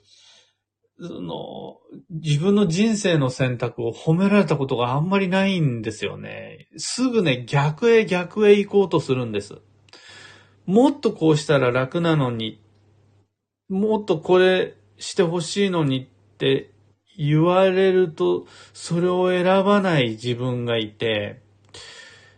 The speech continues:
だから両親はもちろんのこと、周りで見ている人にはご迷惑をかけてばかりです。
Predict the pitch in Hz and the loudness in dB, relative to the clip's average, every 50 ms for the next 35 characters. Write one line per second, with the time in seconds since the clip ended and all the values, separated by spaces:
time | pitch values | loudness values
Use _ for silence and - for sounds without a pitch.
0 | _ _ _ _ _ _ _ _ - - 165 165 160 156 151 147 156 156 147 - | _ _ _ _ _ _ _ _ -14 -10 -8 -6 -4 -2 0 0 0 -2 -2 0
1 | 156 156 151 143 135 135 131 127 123 123 160 180 185 185 185 160 - - 160 143 | 0 0 0 0 0 -2 -2 -4 0 2 4 4 4 4 2 0 0 0 2 2
2 | 135 127 123 117 120 120 120 120 - - 151 139 143 139 131 120 117 110 101 - | 2 2 0 0 0 -2 -2 -4 -4 -4 -2 0 0 0 -2 -2 -4 -6 -6 -6
3 | 113 110 - - 117 113 117 110 113 113 123 127 135 139 147 147 147 147 143 139 | -6 -6 -4 -2 0 0 0 -2 -2 -2 0 2 4 4 4 4 2 0 -2 -4
4 | 135 135 131 147 147 147 143 147 160 160 156 - 156 147 139 135 127 117 123 120 | -6 -4 -2 -2 0 0 0 0 0 -2 0 0 2 4 4 4 4 2 -2 -4
5 | - - - - 123 117 117 117 113 113 110 107 104 - 127 127 131 135 143 151 | -4 -8 -10 -10 -8 -8 -8 -8 -6 -6 -8 -8 -8 -8 -6 -2 0 2 2 2
6 | 151 147 135 131 123 - - - 113 110 110 107 104 - _ _ - - 151 147 | 2 2 0 0 -4 -6 -12 -12 -10 -8 -8 -8 -10 -14 _ _ -14 -10 -8 -6
7 | - 147 135 - - 110 104 - 131 135 - - 127 113 113 104 - 98 101 - | -4 -4 -4 -4 -4 -8 -6 -6 -8 -8 -6 -6 -8 -6 -6 -10 -10 -12 -16 -16
8 | - _ | -20 _